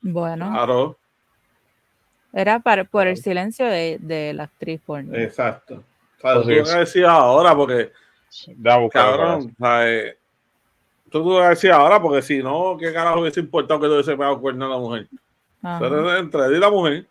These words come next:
Speaker 2: ¿me entiendes? Pero al ser presidente, a lo mejor esos chavos que utilizó eran chavos del gobierno o algo.
Speaker 3: Bueno.
Speaker 1: Ajá.
Speaker 2: Y es lo que, lo que lo tienen jodido.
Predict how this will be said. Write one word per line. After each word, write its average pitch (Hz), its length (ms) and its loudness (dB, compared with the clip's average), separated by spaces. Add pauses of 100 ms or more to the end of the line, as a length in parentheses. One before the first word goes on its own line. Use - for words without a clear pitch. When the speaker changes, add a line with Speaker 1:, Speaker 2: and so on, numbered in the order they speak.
(220)
Speaker 2:
¿me 117 100 -12
entiendes? 160 340 -2
Pero 135 140 0
al 123 100 -2
ser 135 180 -4
presidente, 156 840 -4 (520)
a 120 120 -2
lo 127 80 4
mejor 131 180 2
esos 151 200 0
chavos 165 320 4
que 165 80 -10
utilizó 151 320 0
eran 151 160 -4
chavos 147 340 -2
del 139 160 -2
gobierno 135 560 -4
o 175 80 -2
algo. 147 400 -2 (1120)
Speaker 3:
Bueno. 143 240 8
Speaker 1:
Ajá. 107 140 0
Speaker 2:
Y 117 80 -2
es 117 60 2
lo 143 140 2
que, 160 380 4
lo 147 80 2
que 147 160 0
lo 131 80 0
tienen 143 220 -4
jodido. 131 480 -4